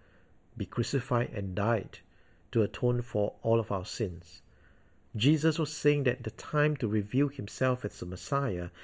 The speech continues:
has not yet arrived. Nevertheless, despite of Jesus' misgivings,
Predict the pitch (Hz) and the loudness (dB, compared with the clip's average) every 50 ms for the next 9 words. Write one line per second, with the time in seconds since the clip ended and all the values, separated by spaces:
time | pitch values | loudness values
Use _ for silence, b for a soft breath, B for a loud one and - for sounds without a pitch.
0 | B B B B B 135 139 - - - - 123 117 117 120 - - - - - | B B B B B 0 0 0 -2 -4 -4 0 2 2 2 0 -2 -8 -14 -10
1 | - 104 98 95 - - - 120 110 123 113 113 98 80 - - - - - - | -6 -4 -4 -4 -4 -4 -4 -2 0 0 0 0 -2 -4 -6 -10 -14 -14 -12 -10
2 | - - - - - - - - - - - _ - - - - _ - - - | -10 -10 -12 -14 -20 -20 -20 -20 -20 -20 -20 _ -20 -20 -20 -20 _ -20 -20 -20
3 | - - - - - - - 98 104 135 180 180 180 202 175 127 73 - - - | -20 -20 -20 -20 -14 -8 -2 2 4 4 6 6 6 4 2 2 0 -8 -8 -10
4 | - - - - - b b b b b b b b b b b b - 127 120 | -12 -12 -14 -16 -20 b b b b b b b b b b b b 2 2 2
5 | - - - - 170 175 - - 117 110 104 104 - 131 139 - 147 135 - 151 | 0 -2 -4 -2 -2 -2 -2 -2 -2 -4 -4 -2 0 0 0 2 0 -2 -2 -2
6 | 139 - - 117 107 104 - - - - 147 160 135 117 90 85 82 82 - - | -6 -4 -2 -2 -2 -2 -2 -2 4 6 6 6 6 4 0 -4 -6 -10 -12 -12
7 | - - | -14 -16